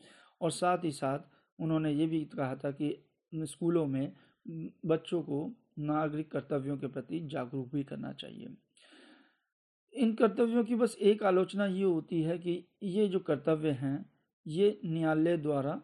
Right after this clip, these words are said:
यो-, वाद योग्य नहीं है। यानी हम ये कह सकते हैं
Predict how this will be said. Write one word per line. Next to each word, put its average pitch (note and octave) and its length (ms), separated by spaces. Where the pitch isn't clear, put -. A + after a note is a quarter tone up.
यो-, F3 540
वाद D3+ 420
योग्य D#3 300
नहीं B2 280
है। - 180
यानी F3 400
हम F#3+ 180
ये G3+ 100
कह F#3+ 160
सकते D#3 320
हैं F3+ 240